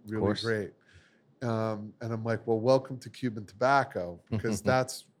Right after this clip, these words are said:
Speaker 1: Ramon Alone specially selected is, like we've always said, approachable. It's like, it's very, very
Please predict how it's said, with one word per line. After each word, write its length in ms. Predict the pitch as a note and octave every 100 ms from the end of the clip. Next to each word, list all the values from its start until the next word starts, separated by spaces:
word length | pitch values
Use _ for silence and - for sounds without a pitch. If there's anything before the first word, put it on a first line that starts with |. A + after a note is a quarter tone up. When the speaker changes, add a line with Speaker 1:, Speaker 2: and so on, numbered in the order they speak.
| _ _ _ _ _ A2 A2
Speaker 1:
Ramon 320 | A#2 B2+ B2
Alone 400 | A2+ B2 B2+ A#2
specially 440 | - A#2+ A2 -
selected 500 | G#2 G#2+ A#2+ A#2 A2
is, 300 | G2+ F#2+ - - _ _ _ _
like 340 | A2+ A2 G#2 - _
we've 180 | A#2+ A2
always 300 | A#2 A2+ G#2+
said, 320 | - B2+ G#2 - _
approachable. 800 | - B2+ A#2+ - A2+ A#2+ A2+ A2 - _ _ _ _
It's 180 | A2 -
like, 300 | A2+ G#2 - -
it's 120 | -
very, 640 | G#2 A2 B2+ B2+ B2+ C3
very 680 | A#2+ A2 A#2 A2+ A2+ A2 G#2